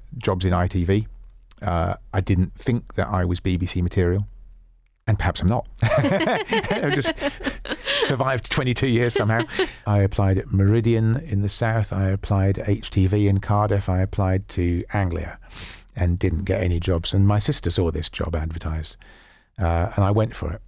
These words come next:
And it surprised me to go for radio and the B B C because of no pictures. But I learned that you can be a lot more descriptive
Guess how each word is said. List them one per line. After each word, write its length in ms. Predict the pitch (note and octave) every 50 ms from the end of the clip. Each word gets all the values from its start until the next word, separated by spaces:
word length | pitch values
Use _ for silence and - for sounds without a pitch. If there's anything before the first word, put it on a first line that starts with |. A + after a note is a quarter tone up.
| - - -
And 80 | A2+
it 80 | A2 -
surprised 440 | - G#2+ G#2 C3 B2+ B2 B2 G2+ F#2
me 120 | E2+ D#2+
to 80 | - -
go 160 | - F2 F2
for 140 | F2 - F2
radio 440 | F2 F2+ F2 F2 E2+ E2+ F2 F#2+ -
and 240 | - A#2 A2+ A2+ A2
the 60 | G2+
B 180 | F#2 F2+ E2 E2
B 140 | - F2+ E2
C 300 | - - E2+ D#2+ E2 F2
because 420 | - G#2 - - F#2 E2+ - - - - - - - - -
of 140 | - F2+ F2
no 180 | F2+ F2 F2+
pictures. 480 | - - G2 G2 - - - E2+ E2+ - - - - - - - - - - _ _ _ _ -
But 100 | B2+ -
I 100 | B2 A#2+
learned 520 | B2 B2 B2+ C3 C3+ C3+ C3 B2+ B2+ A#2
that 280 | A#2 A#2 - - - -
you 220 | B2 A#2 A#2 A#2
can 640 | A2 - - A2+ G#2+ G#2+ G#2 G#2 G#2 G#2+ G#2 G#2+ G#2
be 180 | - - A2
a 60 | G#2+ A2
lot 160 | A#2+ - C#3
more 100 | C3+ B2+
descriptive 600 | A#2+ A#2+ - - - C3+ - - - E2 D#2+ -